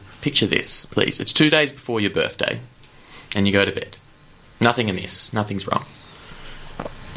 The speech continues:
The day before your birthday, you wake up, and suddenly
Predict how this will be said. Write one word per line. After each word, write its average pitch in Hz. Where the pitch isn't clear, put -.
The 104
day 139
before 131
your 113
birthday, 98
you 95
wake 101
up, -
and 98
suddenly 117